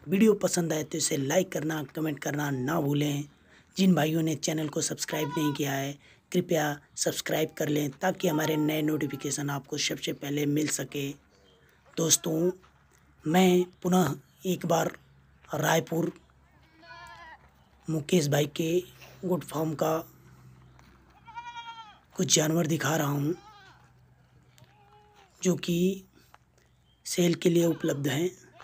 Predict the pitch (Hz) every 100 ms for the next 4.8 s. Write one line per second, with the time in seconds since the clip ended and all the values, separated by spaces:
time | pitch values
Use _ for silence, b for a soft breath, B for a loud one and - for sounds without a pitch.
0 | - - - - - - - 175 175 -
1 | 180 - 165 147 147 - 160 180 - -
2 | - - - - - - - - - -
3 | - - - - - 156 156 185 175 175
4 | 165 160 151 143 151 165 165 175